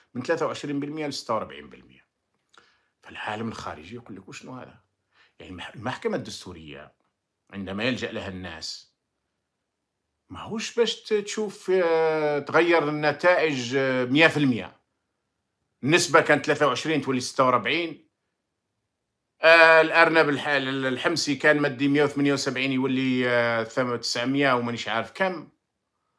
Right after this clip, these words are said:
والآخر كان مدي مية واثنين وعشرين يولي ستمية وزايد.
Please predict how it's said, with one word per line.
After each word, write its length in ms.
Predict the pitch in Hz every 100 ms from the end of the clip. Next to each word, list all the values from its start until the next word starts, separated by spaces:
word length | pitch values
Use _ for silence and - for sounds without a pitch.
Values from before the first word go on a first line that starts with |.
| _ _ _ _ -
والآخر 440 | 151 165 160 151
كان 180 | 151 151
مدي 280 | 147 143 147
مية 180 | 147
واثنين 240 | 143 139 143
وعشرين 400 | 120 - 151 131
يولي 720 | 127 127 127 127 123 120 117
ستمية 520 | - - - 131 131
وزايد. 680 | 113 104 160 202 185 127